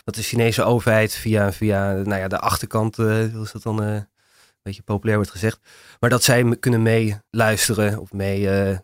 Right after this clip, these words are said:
kijken, in dit geval, eh, bij die camera's. Dus, en ik, nou ja, ik vind dat niet zo heel gek tr-, eh, punt van, eh, Trump eigenlijk. Dus echt belangrijke, eh, bedrijven of overheidsinstellingen en, eh, militaire basissen. Ja, lijkt me niet, niet verstandig om dan daar een Ch-,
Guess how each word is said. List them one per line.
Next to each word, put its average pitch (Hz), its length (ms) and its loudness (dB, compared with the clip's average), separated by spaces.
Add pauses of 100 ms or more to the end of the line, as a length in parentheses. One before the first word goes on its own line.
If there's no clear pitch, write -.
(120)
kijken, 104 440 0
in 113 100 -6
dit 107 160 0
geval, 95 460 -2
eh, 87 80 -8 (220)
bij 95 140 -6
die 98 100 -8
camera's. 92 640 -2 (360)
Dus, 107 140 0
en 120 160 2
ik, 123 240 0 (180)
nou 131 200 2
ja, 107 120 2 (200)
ik - 160 -20
vind 131 180 2
dat 110 100 2
niet 135 160 4
zo 135 80 4
heel 127 140 6
gek 113 200 2
tr-, - 160 -10
eh, 123 80 2 (100)
punt 143 240 4
van, 110 200 0
eh, 101 60 2
Trump 101 300 0
eigenlijk. 98 420 -4
Dus 127 260 -2
echt 113 360 -2 (400)
belangrijke, 123 800 4
eh, 107 760 2
bedrijven 120 520 2
of 98 120 -2
overheidsinstellingen 110 1300 0
en, 92 160 -12 (120)
eh, 76 80 -16
militaire 113 500 0
basissen. 117 560 0 (600)
Ja, 107 140 -2
lijkt 107 200 0
me 117 60 4
niet, 127 200 0
niet 127 200 0
verstandig 123 500 0
om 113 120 0
dan 110 220 0
daar 110 260 0
een 113 120 0
Ch-, - 140 -10